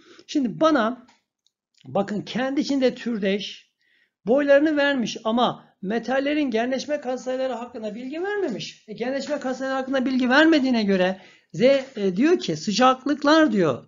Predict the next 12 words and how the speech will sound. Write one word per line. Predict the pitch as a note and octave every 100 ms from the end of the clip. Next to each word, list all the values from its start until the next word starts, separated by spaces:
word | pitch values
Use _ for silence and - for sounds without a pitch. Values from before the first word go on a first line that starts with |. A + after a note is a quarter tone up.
| -
delta | A3+ A#3+ C4
T | C#4 E4
kadar | E4 C#4 C4
artırıldığında | G#3+ G#3+ G#3+ G#3+ F#3+ F#3+ F3 C#3 - _ _ -
iki | B3+ F#4+
teker | A#3+ A#3 A#3
de | C#4+ D#4+
dönmüyor. | C#4 B3+ G3 D3 A2+ - - - -
Peki | D4 C#4
sıcaklık | C4+ D4 D4 D4 E4+
artırıldığında | C#4 A#3+ A#3+ B3+ A#3+ A3+ G#3+ G#3+
X | D#4+ F#4+